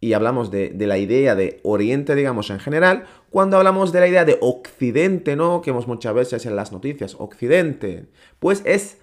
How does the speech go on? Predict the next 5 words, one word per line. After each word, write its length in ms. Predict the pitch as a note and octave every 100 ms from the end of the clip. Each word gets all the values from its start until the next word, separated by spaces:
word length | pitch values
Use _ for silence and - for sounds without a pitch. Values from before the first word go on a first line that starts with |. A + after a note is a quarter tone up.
| _ _ _
garb, 640 | F2 F#2 C#3 D#3 A#2 G2 D#2+ _ _ _ _ _ _ _ _
garb, 600 | F#2+ A2+ D3 B2 F#2+ F2 _ - _ _ _ _ -
garb, 540 | G#2+ D3+ C#3+ G2+ F2+ - - _ _ _ -
garb, 600 | G#2 E3+ G#3+ G#3 F#3 -
que 420 | F3+ G3 - -